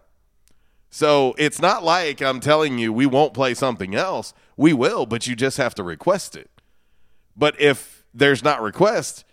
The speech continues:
it's gonna be Christmas the entire time. So just get ready. Uh, just get ready. So instead of whining and crying about it, come up with some,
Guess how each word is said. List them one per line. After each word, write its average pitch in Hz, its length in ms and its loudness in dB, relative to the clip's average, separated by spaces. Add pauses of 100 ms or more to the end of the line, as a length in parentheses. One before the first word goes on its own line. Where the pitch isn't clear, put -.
(200)
it's 196 180 2
gonna 180 160 2
be 139 140 0
Christmas 117 640 -4 (300)
the 143 140 -2
entire 127 460 0
time. - 380 -6 (340)
So 131 360 2
just 139 280 -6
get 170 160 -6
ready. 147 360 -4 (220)
Uh, 101 280 -8
just 107 260 -8
get 151 160 -6
ready. 123 320 -4 (300)
So 135 200 2
instead 160 340 0
of 160 120 2
whining 151 400 2
and 110 140 -2
crying 117 560 0 (260)
about 98 420 0
it, 127 120 -4 (240)
come 147 220 4
up 147 180 2
with 139 180 4
some, 131 480 -2